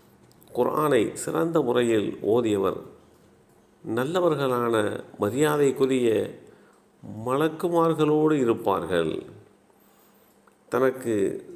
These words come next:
சிரமமாக இருந்தும் குர்ஆனை திக்கி தடுமாறி ஓதியவருக்கு இரண்டு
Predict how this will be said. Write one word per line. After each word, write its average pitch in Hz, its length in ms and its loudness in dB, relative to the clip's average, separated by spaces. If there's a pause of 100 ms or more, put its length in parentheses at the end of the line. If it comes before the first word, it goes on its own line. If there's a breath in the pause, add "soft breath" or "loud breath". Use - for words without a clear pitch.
சிரமமாக 165 800 0
இருந்தும் 110 680 0 (800)
குர்ஆனை 135 680 2 (360)
திக்கி 156 440 -2
தடுமாறி 147 920 2 (140)
ஓதியவருக்கு 123 1080 2 (800 soft breath)
இரண்டு 135 1000 4